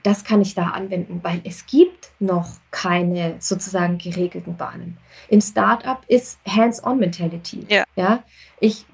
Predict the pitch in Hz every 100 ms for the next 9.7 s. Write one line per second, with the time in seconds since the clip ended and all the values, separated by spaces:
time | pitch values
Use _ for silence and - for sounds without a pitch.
0 | - - 202 220 262 277 - 208 220 233
1 | 208 208 214 208 202 214 240 - 254 220
2 | 190 233 233 214 - 196 - 202 254 -
3 | 165 - 170 165 170 175 175 175 - 165
4 | 247 - 277 240 190 180 175 170 160 156
5 | 247 - - - - 196 190 190 190 -
6 | 214 208 185 185 196 208 196 - 185 185
7 | 180 - - 214 190 175 - 180 190 -
8 | 196 190 - - - 156 175 170 - 269
9 | 262 165 196 330 - 196 175